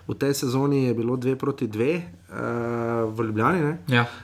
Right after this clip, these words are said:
Speaker 1: Eh, in pa ena proti tri je potem Olimpija zmagala v dvanajstem krogu, eh, Lovra Ceka ne bo, tudi verjetno Roka Kronavetra nismo nič rekla o njem, ne?
Speaker 2: Eh, gležnji ima uradno poškodovan.
Speaker 1: Uradno naj bi neko resonanco so naredili in tako naprej.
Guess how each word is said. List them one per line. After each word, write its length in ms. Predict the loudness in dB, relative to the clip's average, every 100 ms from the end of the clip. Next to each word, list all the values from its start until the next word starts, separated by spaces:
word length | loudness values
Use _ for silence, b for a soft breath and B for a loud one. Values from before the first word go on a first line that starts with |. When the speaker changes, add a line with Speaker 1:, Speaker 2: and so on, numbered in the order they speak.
| -12 -4
Speaker 1:
Eh, 160 | 2
in 100 | 2
pa 140 | 2 2
ena 180 | 2
proti 240 | 0 -2 -2
tri 200 | 4 4
je 100 | 4
potem 260 | 2 0
Olimpija 380 | 0 0 0 0
zmagala 320 | 2 2 2
v 40 | 2
dvanajstem 500 | 2 2 0 -4 -4
krogu, 520 | 0 2 2 2 2
eh, 140 | 0 -2
Lovra 460 | 0 2 2 2
Ceka 340 | 0 -2 -2 -2
ne 120 | -4
bo, 360 | 0 0 0 -4 B B B -20
tudi 260 | -6 0 2
verjetno 300 | 4 2 2
Roka 200 | 0 0
Kronavetra 500 | 2 2 2 0 -4
nismo 200 | -4 -6
nič 200 | -6 -2
rekla 260 | -2 0
o 60 | -2
njem, 240 | -2 -4
ne? 100 | -4
Speaker 2:
Eh, 520 | -8 -12 -14 -4 -2 0
gležnji 400 | 2 2 2 0
ima 140 | 0
uradno 320 | 2 2 2 -4
poškodovan. 420 | -8 -8 -4 0
Speaker 1:
Uradno 320 | 2 4 4
naj 200 | 4 4
bi 180 | 4 4
neko 460 | 2 0 -2 0 -2
resonanco 480 | -2 0 0 -2
so 100 | -6 -6
naredili 340 | -4 -6 -8
in 60 | -10
tako 180 | -10 -8
naprej. 280 | -6 -6